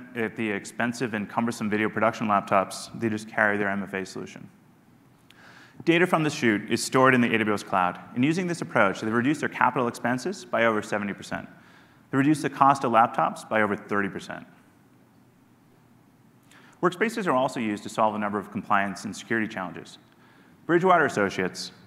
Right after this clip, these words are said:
they use Amazon Workspace to create highly controlled environments for privileged users that's separate and distinct from their standard users,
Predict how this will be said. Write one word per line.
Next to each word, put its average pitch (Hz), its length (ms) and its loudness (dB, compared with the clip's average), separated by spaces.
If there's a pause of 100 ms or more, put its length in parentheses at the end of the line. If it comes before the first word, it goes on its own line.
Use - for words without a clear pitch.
(140)
they 147 120 2
use 165 320 0
Amazon 127 340 2
Workspace 104 440 0
to 117 100 -10
create 107 220 -2
highly 139 300 4
controlled 131 340 -2
environments 92 440 2
for 98 140 -6
privileged 120 380 -2
users 87 400 -8 (340)
that's 123 200 0
separate 190 420 2
and 131 80 -2
distinct 123 640 -4 (180)
from 113 160 0
their 101 100 0
standard 107 380 -2
users, 90 400 -10